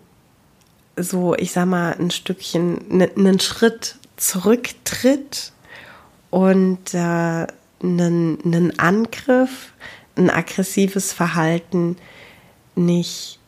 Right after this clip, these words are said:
persönlich nimmt und, ähm,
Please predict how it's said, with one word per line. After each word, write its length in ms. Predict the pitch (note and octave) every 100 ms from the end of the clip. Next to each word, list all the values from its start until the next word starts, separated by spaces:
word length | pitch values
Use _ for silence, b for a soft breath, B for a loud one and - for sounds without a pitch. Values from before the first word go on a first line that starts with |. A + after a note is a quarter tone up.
| _ _
persönlich 840 | - E3 D#3+ E3+ G3 A3+ B3 B3 -
nimmt 680 | G#3+ A#3 C4+ D4+ - - - _ _ _ _ _ B B B B B B B _ _
und, 600 | F3 F3+ F#3 F#3 F#3 -
ähm, 540 | F3 E3+ F3 E3+ F3